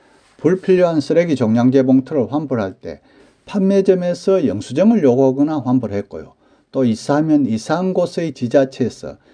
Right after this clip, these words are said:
별도의 스티커 발부를 받아서 사용해야 하는 불편함이 있었던 게 사실이죠. 이에 따라 이천이십사 년 상반기 안으로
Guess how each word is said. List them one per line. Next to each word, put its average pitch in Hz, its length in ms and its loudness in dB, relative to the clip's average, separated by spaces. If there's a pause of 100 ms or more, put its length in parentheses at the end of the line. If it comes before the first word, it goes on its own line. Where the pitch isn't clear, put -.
(180)
별도의 156 540 0
스티커 165 540 -2
발부를 127 540 -2
받아서 180 580 -2
사용해야 131 600 0
하는 113 200 -6
불편함이 185 540 -2
있었던 95 400 -12
게 - 80 -14
사실이죠. 107 680 -10 (680)
이에 135 240 4
따라 120 220 -2
이천이십사 127 840 -2
년 120 160 0
상반기 139 520 -2
안으로 101 360 -6